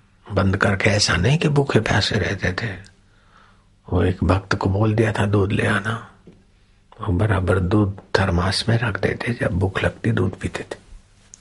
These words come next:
बाकी का हम भले, हमारा जप भला, हमारा अनुष्ठान भला। मैं सोचा कि संत कृपा करके दूसरों की शक्ति जगा सकते हैं, तो हमारी हुई,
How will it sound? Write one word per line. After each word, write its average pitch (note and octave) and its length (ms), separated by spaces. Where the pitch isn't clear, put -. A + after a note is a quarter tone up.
बाकी F#2+ 380
का G#2 120
हम F#2+ 380
भले, G2 280
हमारा F#2 440
जप - 400
भला, F#2 460
हमारा F#2 260
अनुष्ठान F2 640
भला। - 320
मैं A#2 160
सोचा A2+ 460
कि C3 240
संत A#2+ 600
कृपा G#2+ 340
करके - 400
दूसरों G#2 540
की - 180
शक्ति - 420
जगा G2+ 380
सकते - 480
हैं, B2+ 260
तो A2+ 120
हमारी G2+ 600
हुई, A#2 380